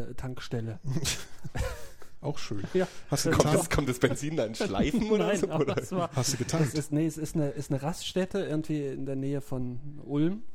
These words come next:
Speaker 2: Ja.
Speaker 1: irgendwo da unten. Und, ähm, die hat er gestaltet oder vielmehr er mit, mit seinen ganzen, äh,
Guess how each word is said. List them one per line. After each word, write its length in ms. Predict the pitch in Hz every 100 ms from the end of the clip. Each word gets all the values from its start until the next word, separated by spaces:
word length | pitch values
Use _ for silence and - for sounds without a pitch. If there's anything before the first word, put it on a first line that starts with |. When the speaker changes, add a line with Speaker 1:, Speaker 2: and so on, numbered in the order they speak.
| -
Speaker 2:
Ja. 80 | 113
Speaker 1:
irgendwo 380 | 123 127 135 123
da 140 | -
unten. 400 | 117 123 - 156 - - - - - - -
Und, 340 | 135 135 -
ähm, 400 | 139 135 135 135 - - - - - - -
die 140 | 139
hat 120 | 143 156
er 140 | 151
gestaltet 600 | 147 - 147 156 123 -
oder 160 | 135 131
vielmehr 600 | 151 147 139 135 131 -
er 320 | 143 143 135
mit, 300 | 131 127 -
mit 160 | 123 -
seinen 340 | 123 123 120
ganzen, 600 | 131 123 - 123 120 123
äh, 320 | 135 120 113